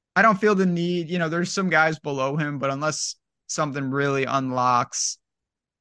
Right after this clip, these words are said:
I'm not gonna mess around with it. I, like, we'll see what's up with Levis.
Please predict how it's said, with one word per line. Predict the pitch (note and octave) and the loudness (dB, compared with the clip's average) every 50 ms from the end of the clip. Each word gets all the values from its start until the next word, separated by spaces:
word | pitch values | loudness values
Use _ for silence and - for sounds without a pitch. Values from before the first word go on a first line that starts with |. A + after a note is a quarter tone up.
| _ _ _ _ _ _ _ _ _ _ | _ _ _ _ _ _ _ _ _ _
I'm | E3+ E3+ F3+ | 0 2 4
not | F#3 F#3 F3 | 4 4 4
gonna | D#3+ E3 D#3+ | 4 2 4
mess | E3 E3 D#3+ - - | 2 2 2 0 -2
around | C#3+ C3+ C#3 C#3+ C#3+ D3 D3 D3 | -2 0 2 2 2 0 0 -4
with | D3 C#3+ - - | -6 -6 -6 -4
it. | D3 C#3+ C#3 | -4 -2 -2
I, | - - - - | 0 -2 -2 0
like, | - D#3 D3+ D3 - - - _ - | 0 -2 -2 -2 -6 -10 -18 _ -4
we'll | F3 E3 E3+ | -2 -2 -2
see | D#3+ - - F3 | -2 -2 0 0
what's | E3+ E3 D#3+ E3+ | 0 2 2 2
up | D#3+ D#3 - | 2 2 0
with | D#3+ C#3+ | -4 -4
Levis. | B2 C3 C3+ C3 C3+ B2+ C3 C3+ C3+ C3 - - - - - | -2 0 0 0 0 0 0 0 0 0 -2 -4 -6 -6 -8